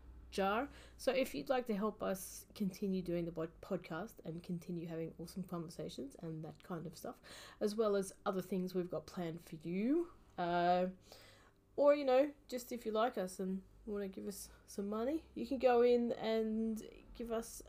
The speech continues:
a monthly tip. <sighs> All those things. I will put the link to that in the show notes if that's something you'd like to do. But for now,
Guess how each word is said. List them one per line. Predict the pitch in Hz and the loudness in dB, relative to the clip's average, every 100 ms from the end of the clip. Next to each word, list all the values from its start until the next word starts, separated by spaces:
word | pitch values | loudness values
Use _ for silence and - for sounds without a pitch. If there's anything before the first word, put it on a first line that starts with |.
| - | -2
a | 226 220 220 220 240 | 0 0 0 -2 -6
monthly | - 233 - 247 233 - | -6 -8 -6 -8 -8 -6
tip. | 277 330 - - - - - - - - - - - | -6 -6 -12 -20 -20 -20 -20 -20 -20 -20 -20 -20 -12
<sighs> | - - - 233 | -8 -8 -4 0
All | 233 | 4
those | 233 240 | 4 4
things. | 277 294 - | 0 -2 0
I | 226 | 2
will | 233 254 | 2 2
put | 254 269 | 0 4
the | 240 | 6
link | 247 277 - | 6 2 0
to | 233 | 4
that | 254 - | 6 6
in | - 214 | 2 0
the | 208 | 0
show | 220 208 | 0 2
notes | 220 269 - - - - | 6 6 4 -4 -8 -10
if | 196 | -6
that's | 180 - | -6 -4
something | - 190 | -6 -4
you'd | 175 180 | -4 -4
like | - - | -6 -2
to | |
do. | 202 269 - - - - - | 0 0 -2 -16 -18 -20 -4
But | 240 240 | -2 0
for | 247 233 | 4 8
now, | 233 269 359 | 10 10 8